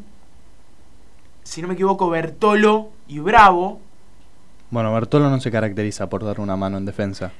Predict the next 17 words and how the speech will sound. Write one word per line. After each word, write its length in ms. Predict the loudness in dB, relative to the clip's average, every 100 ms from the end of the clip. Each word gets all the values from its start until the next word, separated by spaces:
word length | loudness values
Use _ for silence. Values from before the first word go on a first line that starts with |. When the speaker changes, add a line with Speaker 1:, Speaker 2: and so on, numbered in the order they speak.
| -8
Speaker 1:
No 260 | 4 6
estaban 540 | 8 10 10 10 6 -2
muy 300 | -2 0 2
pegados 440 | 2 2 2 0
a 60 | -4
la 80 | -4
marca, 280 | -4 -4
de 60 | -4
hecho 180 | -2 -2
termina 280 | -2 0 0
haciendo 280 | 0 -2
sombra. 460 | 0 0 -2 -6 -4
Marcan, 420 | 6 8 8 4
pero 360 | 6 6 4 2
a 100 | -2
tres 160 | 2 2
metros. 400 | 2 -10 -14